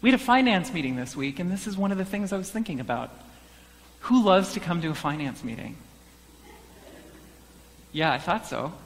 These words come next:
<laughs> I thought so.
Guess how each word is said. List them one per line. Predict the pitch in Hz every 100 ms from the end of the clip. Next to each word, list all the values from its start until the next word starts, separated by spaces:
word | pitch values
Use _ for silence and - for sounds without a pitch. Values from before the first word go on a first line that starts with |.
| 339
<laughs> | - - 247 - - - - - - - 359 - - - - - - - - - 403 - - -
I | 160 175
thought | - 277 -
so. | 196 190 185